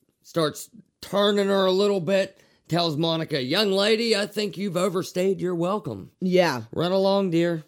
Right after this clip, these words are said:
Speaker 2: Yeah. Poor Wanda's been through enough already.
Speaker 1: Yeah.
Speaker 2: Run along,
Speaker 1: Right?
Speaker 2: dear. Now, I noticed, we've noticed,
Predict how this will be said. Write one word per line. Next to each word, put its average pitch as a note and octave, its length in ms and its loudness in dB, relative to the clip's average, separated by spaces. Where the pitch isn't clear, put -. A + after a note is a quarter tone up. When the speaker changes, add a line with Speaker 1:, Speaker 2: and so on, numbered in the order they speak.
Speaker 2:
Yeah. C#3 320 -4
Poor A3 180 2
Wanda's C3+ 640 -2
been C3+ 240 -2
through B2+ 220 -2
enough A#2 380 -4
already. G2+ 460 -8
Speaker 1:
Yeah. C3 460 -2
Speaker 2:
Run F#3 160 0
along, C#4 240 2
Speaker 1:
Right? E3+ 200 0
Speaker 2:
dear. A2 440 -6
Now, D#3 360 -2
I - 120 -6
noticed, F#3 600 2
we've E3+ 340 0
noticed, C3+ 520 -4